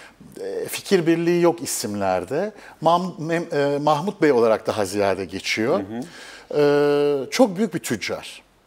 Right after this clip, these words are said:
Speaker 2: Tamam.
Speaker 1: Çok zengin bir tüccar. E, zaten Ragıp Bey de, e,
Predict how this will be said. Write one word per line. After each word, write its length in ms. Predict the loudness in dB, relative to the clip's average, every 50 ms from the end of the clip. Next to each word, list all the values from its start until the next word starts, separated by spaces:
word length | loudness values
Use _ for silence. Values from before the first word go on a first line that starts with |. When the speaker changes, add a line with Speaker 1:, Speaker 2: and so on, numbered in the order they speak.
| _ _ _ _ -8
Speaker 2:
Tamam. 260 | -8 -8 -6 -6 2
Speaker 1:
Çok 240 | 2 4 2 2 0
zengin 420 | -2 -2 -2 -2 -4 -4 -4 -2
bir 80 | -4 -4
tüccar. 560 | -4 -8 -8 -8 -4 -4 -2 -2 -4 -6 -10 -20 -20 _ _ -14 -12 -12 -12 -12 -14 -18 -20 -12 -6
E, 160 | -2 0 2
zaten 380 | 4 6 4 4 4 2 0 2
Ragıp 400 | 4 4 4 4 2 -4 -2 0
Bey 180 | 2 2 2 2
de, 120 | -2 -4 -4 -12 -20 -20 _ _
e, 40 | 0